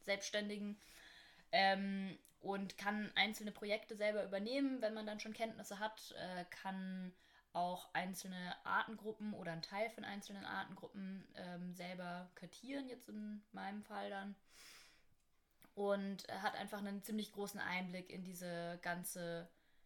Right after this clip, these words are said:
ja, Kartierungs-, aber auch gutachterliche Tätigkeit, was ja bei den Kartierungen eigentlich immer mit dabei ist, weil ein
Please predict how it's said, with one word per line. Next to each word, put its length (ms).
ja, 300
Kartierungs-, 760
aber 240
auch 160
gutachterliche 720
Tätigkeit, 880
was 260
ja 120
bei 140
den 160
Kartierungen 840
eigentlich 480
immer 380
mit 200
dabei 340
ist, 380
weil 360
ein 440